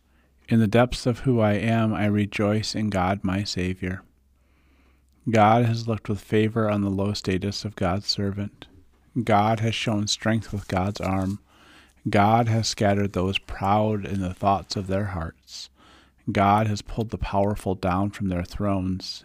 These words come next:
and lifted up the lowly. God has filled the hungry with good things and sent the rich away empty-handed. A reading today comes from Paul's letter to the Philippians, the fourth chapter.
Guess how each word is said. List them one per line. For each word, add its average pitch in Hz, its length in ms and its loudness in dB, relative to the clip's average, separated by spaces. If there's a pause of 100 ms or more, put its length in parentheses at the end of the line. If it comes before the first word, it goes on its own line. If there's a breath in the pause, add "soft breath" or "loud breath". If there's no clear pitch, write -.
and 98 160 -4
lifted 95 380 -4
up - 200 -6
the 95 100 -4
lowly. 85 460 -6 (1500 soft breath)
God 110 400 6
has 127 180 0
filled 117 300 0
the 104 80 0
hungry 120 480 2
with 104 220 -4
good 107 220 -2
things 82 540 -6 (640 soft breath)
and 98 160 -4
sent 95 260 -2
the 95 120 -4
rich 90 240 -2
away 85 360 -4
empty-handed. 82 800 -10 (2000 soft breath)
A 107 80 4
reading 120 360 6
today 98 360 2
comes 101 320 -2
from 95 340 -4 (720 soft breath)
Paul's 110 380 2
letter 95 240 0
to 92 100 -8
the 92 160 -2
Philippians, 92 680 -2
the 92 120 -8
fourth - 400 -6
chapter. - 600 -10